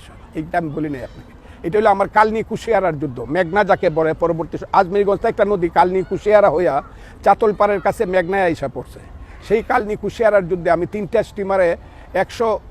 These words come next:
উনাশি জন পাক বাহিনী ছিল, মিলিশিয়া ছিল, রাজাকার ছিল, আমরা মাত্র তিনজন। এখনো আরেকজন জীবিত আছে, কয়েকদিন আগে আমার আরেক মুক্তিযোদ্ধা বন্ধু মারা গেছে। আমরা তিনজন, আমি, ফজলুর রহমান,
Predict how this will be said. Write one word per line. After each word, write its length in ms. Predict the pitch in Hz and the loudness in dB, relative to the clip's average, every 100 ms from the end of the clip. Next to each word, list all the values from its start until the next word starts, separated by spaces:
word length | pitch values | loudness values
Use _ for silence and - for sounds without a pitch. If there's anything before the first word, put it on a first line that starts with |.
| - | -6
উনাশি 340 | 196 233 240 | -2 -2 -2
জন 200 | 202 202 175 | -4 -2 0
পাক 140 | 185 | 0
বাহিনী 340 | 170 165 156 135 | 0 0 -2 -6
ছিল, 180 | 131 113 - - - - | -10 -12 -16 -20 -20 -8
মিলিশিয়া 400 | 185 208 - 214 | -4 -4 0 0
ছিল, 260 | 180 175 143 | 0 -2 -2
রাজাকার 380 | 165 180 180 151 | 0 0 -2 -4
ছিল, 120 | 147 143 | -2 -2
আমরা 260 | 143 180 | -2 -2
মাত্র 300 | 202 190 185 - | -2 -4 -6 -6
তিনজন। 340 | 254 208 131 - - - - - - - | -4 -2 -4 -8 -20 -20 -20 -20 -10 -4
এখনো 320 | 196 220 220 | 0 2 4
আরেকজন 500 | 196 196 208 202 233 | 4 4 4 2 2
জীবিত 260 | 226 202 202 | 0 0 2
আছে, 280 | 185 208 202 | 2 0 2
কয়েকদিন 320 | 202 196 202 | 4 4 0
আগে 160 | 202 185 | 0 0
আমার 200 | 175 180 | 0 2
আরেক 200 | 175 175 - | 2 0 -6
মুক্তিযোদ্ধা 540 | 190 180 190 160 156 | -10 -6 -4 -4 -4
বন্ধু 280 | 160 165 156 | -4 -4 -4
মারা 200 | 151 147 | -4 -4
গেছে। 240 | 123 110 139 | -6 -8 -8
আমরা 140 | 156 | -6
তিনজন, 340 | 233 233 233 240 - | -6 -2 0 -2 -4
আমি, 320 | 175 214 175 - | -4 -4 -6 -8
ফজলুর 260 | 190 185 190 | -6 -4 -2
রহমান, 300 | 170 185 | -2 -2